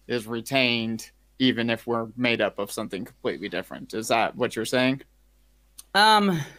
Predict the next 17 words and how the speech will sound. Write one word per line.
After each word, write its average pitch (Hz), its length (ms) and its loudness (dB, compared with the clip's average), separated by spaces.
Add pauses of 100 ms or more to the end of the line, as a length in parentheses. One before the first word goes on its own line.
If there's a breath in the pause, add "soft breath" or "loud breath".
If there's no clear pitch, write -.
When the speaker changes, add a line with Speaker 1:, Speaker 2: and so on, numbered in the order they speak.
(200 loud breath)
Speaker 2:
yeah, 180 180 -4
I, 185 220 2
I 190 60 2
guess 226 180 0
I'd 220 80 0
have 208 180 0
to, 156 260 0 (220)
I, 156 40 -6
I'd, 147 160 -10
I'd 160 140 -4
have 170 180 -4
to 170 80 -2
know 165 200 0
what 151 160 -4
you 143 80 -4
mean 151 240 0
by 135 380 -2